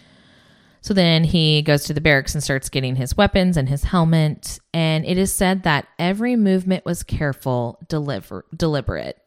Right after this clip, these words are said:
Every shift of his body as he donned his black battle suit quieted his mind. Then I have in bold, "Pulling him farther and farther from himself."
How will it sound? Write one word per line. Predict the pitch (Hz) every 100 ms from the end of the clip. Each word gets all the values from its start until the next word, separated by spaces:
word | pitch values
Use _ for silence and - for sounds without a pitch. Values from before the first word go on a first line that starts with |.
| _ -
Every | 151 175 196
shift | 214 - 180 -
of | 180
his | 196 -
body | 151 139 135 131
as | 131 127
he | 147
donned | 139 131 131 131
his | 147 143
black | - 135 147 -
battle | - 143 131
suit | 127 - 123 120
quieted | - 131 123 123 123
his | - -
mind. | 113 101 50 - - - - _ _ _ - - - _
Then | 156
I | 147
have | 143
in | 135
bold, | 139 120 117 113 -
"Pulling | - 156 165
him | 170 175
farther | 170 - 135 143 151
and | 147 147 151
farther | - 131 123 117 113
from | - 117 117
himself." | 120 113 - 113 - - -